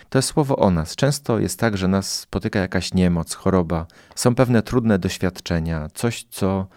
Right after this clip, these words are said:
jest dla nas taką właśnie jak tą chorobą Łazarza, że czujemy, jakbyśmy umierali. A z drugiej strony, tak jak dzisiaj mówią Jezusowi, ten, którego miłujesz, choruje.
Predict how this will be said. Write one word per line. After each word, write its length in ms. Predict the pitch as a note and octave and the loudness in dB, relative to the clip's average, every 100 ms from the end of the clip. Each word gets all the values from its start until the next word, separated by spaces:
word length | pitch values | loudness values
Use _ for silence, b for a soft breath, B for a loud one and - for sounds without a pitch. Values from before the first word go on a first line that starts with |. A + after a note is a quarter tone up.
| b | b
jest 240 | F#2+ G#2+ | 0 0
dla 140 | G#2 G2+ | 2 0
nas 160 | F#2+ | 0
taką 380 | F#2+ F#2 F#2+ F2+ | -4 -4 -4 -2
właśnie 480 | F2 F2+ - - F2 | -2 -4 -4 -6 -2
jak 220 | F2+ F2+ | -2 -4
tą 220 | - F#2 | -4 -4
chorobą 600 | F2+ - F#2 A#2 A2 G#2 G2 B - | -4 -2 2 4 2 0 -2 B -2
Łazarza, 680 | F#2 F#2+ F2 E2 E2 D#2+ E2 b b | 0 2 0 -2 -4 -10 -14 b b
że 140 | F2 | -8
czujemy, 480 | - G2+ A#2 A2 F#2+ - b | -2 0 2 0 -2 -10 b
jakbyśmy 760 | F#2+ F#2 F2+ F#2+ - F2 F2 F2 - _ | -4 -2 -2 -4 -4 -4 -2 -4 -10 _
umierali. 600 | - G#2 F#2 E2+ D#2+ E2 - | 2 4 4 2 -2 -4 -4
A 100 | F#2 | -2
z 60 | |
drugiej 280 | G2 D#3+ D#3 | 2 2 2
strony, 520 | - - D3+ C#3+ C#3+ - | 0 2 2 2 -2 -6
tak 180 | - G2+ | -6 -2
jak 100 | G#2 | -2
dzisiaj 280 | F#2+ A#2 A2+ | -4 -2 2
mówią 220 | G#2 G#2 | 2 2
Jezusowi, 640 | F#2+ F#2+ F#2 - F#2 F2+ F#2 B | 2 -2 -4 -2 -2 -4 -10 B
ten, 220 | - D3 | 2 2
którego 380 | D3 - B2+ B2 | 2 0 0 4
miłujesz, 540 | A#2+ B2+ D#3+ G#2 D#2 - | 4 6 6 4 2 -4
choruje. 520 | - G2 F#2 E2 | -2 0 0 0